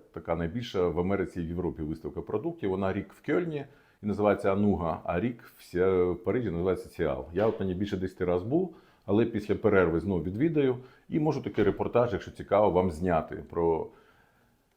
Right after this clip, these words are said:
новинки продуктового с-, світу, які зараз інновації існують, може, якесь інтерв'ю зніму.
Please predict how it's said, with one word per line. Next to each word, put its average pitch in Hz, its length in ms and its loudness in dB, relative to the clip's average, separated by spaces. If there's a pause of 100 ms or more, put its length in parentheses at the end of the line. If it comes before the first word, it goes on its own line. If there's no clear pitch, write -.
(160)
новинки 135 720 8 (180)
продуктового 107 480 4
с-, - 680 -12
світу, 117 680 0 (240)
які 82 340 -6
зараз 90 500 0
інновації 101 760 2
існують, 95 720 -4 (320)
може, 101 180 4
якесь 101 240 0
інтерв'ю 98 420 0
зніму. 104 400 0